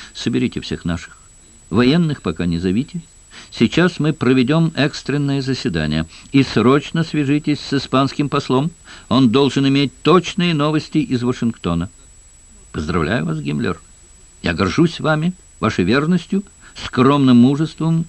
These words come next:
и преданностью идее. Гиммлер не смог сдержать слез. Гитлер погладил его по щеке и отправился будить Еву Браун.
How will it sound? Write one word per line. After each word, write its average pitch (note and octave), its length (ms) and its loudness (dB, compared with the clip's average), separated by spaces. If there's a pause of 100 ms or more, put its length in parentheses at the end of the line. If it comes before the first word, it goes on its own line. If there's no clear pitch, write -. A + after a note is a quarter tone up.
и A#2+ 80 4
преданностью A2+ 920 -2
идее. C#2+ 460 -8 (1120)
Гиммлер E2+ 580 0
не D#2+ 160 -2
смог - 800 -6 (100)
сдержать D#2+ 640 -10
слез. - 680 -16 (640)
Гитлер F3 480 2
погладил F#2 600 0
его E2 200 -2
по - 120 -8
щеке G3 520 2 (640)
и A#2 100 2
отправился A#2+ 640 2
будить A2 480 0
Еву G2 480 0
Браун. - 540 -8